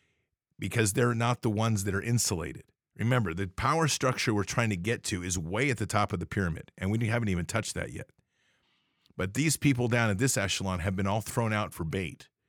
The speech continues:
just like chum to a white shark, and we're the white shark. The difference is that we've gotta keep an,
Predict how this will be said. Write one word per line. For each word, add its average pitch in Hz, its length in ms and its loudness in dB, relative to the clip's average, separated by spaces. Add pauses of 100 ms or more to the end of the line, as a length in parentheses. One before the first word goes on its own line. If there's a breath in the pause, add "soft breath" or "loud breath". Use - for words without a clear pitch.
(220)
just - 200 -2
like 101 180 0 (440)
chum 117 400 2
to 95 120 0
a 85 60 0
white 95 260 -4
shark, - 480 -4
and 95 220 -2 (160)
we're 117 180 2
the 101 120 -2
white 98 240 -4
shark. - 400 -6 (880 soft breath)
The 92 80 -2
difference 151 440 2
is 101 180 2
that 95 120 -4
we've 117 200 0
gotta 113 220 2
keep - 240 -2
an, 98 200 0